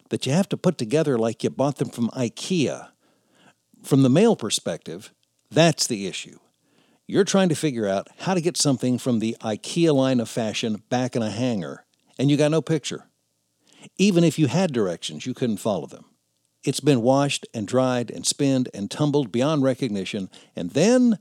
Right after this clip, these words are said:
let the hanger games begin. Oh, wait, is, is this right side out? Wh-, wh-, where's the tag? I can't find the tag. Oh, oh, oh, here it is. Well, well, hang on. Is this the middle or the back?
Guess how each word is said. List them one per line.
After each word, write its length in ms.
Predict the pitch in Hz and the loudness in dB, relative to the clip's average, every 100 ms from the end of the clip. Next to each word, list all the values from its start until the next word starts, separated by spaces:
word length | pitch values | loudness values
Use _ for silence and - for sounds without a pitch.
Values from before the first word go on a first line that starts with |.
| _ _ | _ _
let 220 | 147 - | -4 -2
the 140 | 170 | -8
hanger 420 | 156 156 214 185 170 | -2 2 2 2 0
games 400 | 160 160 156 120 | 0 0 0 0
begin. 480 | 131 98 113 - - _ _ _ _ _ - - | -2 -4 -10 -14 -20 _ _ _ _ _ -20 -10
Oh, 80 | - | -2
wait, 240 | 175 135 - | 0 0 -2
is, 180 | 113 - - | -8 -8 -10
is 100 | 107 | -2
this 180 | 170 - | 0 0
right 160 | 170 | 0
side 200 | - 170 | 0 0
out? 240 | 175 190 - _ _ _ _ _ | 0 -2 -8 _ _ _ _ _
Wh-, 80 | - - | -14 -12
wh-, 180 | 139 123 | -12 0
where's 240 | 151 160 | 0 2
the 80 | 127 | -2
tag? 440 | 156 143 73 - _ _ _ | 0 0 -2 -10 _ _ _
I 80 | 143 | 4
can't 180 | 240 | 4
find 180 | 226 262 | 6 4
the 60 | 190 | 4
tag. 460 | - 233 135 67 - | 2 2 0 -2 2
Oh, 140 | 160 | 2
oh, 220 | 127 113 | 4 -2
oh, 120 | 78 - | -4 -8
here 160 | - 123 | -2 -2
it 80 | |
is. 180 | 71 62 - _ _ _ - | -2 -12 -20 _ _ _ -2
Well, 140 | 117 | -2
well, 160 | 147 131 | 2 0
hang 220 | 127 147 | 2 2
on. 260 | 113 64 - _ _ _ | 0 -2 -12 _ _ _
Is 100 | 101 | 0
this 140 | 135 | 2
the 100 | - | 4
middle 260 | 117 160 220 | 4 4 2
or 60 | |
the 100 | 139 | 2
back? 380 | 101 107 76 - | 2 0 -2 -10